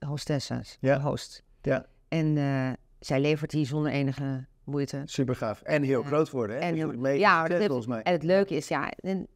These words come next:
Speaker 1: het leukste is dat ze het ook nog allemaal zelf heeft gedaan.
Speaker 2: Ja.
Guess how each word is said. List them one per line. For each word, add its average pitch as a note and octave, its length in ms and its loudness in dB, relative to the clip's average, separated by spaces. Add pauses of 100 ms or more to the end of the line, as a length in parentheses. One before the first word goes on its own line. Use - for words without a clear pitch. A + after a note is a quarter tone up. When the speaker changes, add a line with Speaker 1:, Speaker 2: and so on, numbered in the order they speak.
(180)
Speaker 1:
het - 160 -4
leukste G#3 360 0
is - 80 -8
dat E3 140 -6
ze - 100 -10
het - 100 -6
ook E3+ 120 -2
nog E3+ 160 -4
allemaal C#3+ 300 -2 (120)
zelf C#3+ 420 0
heeft - 180 -8
gedaan. B2 220 -2
Speaker 2:
Ja. C#3+ 180 4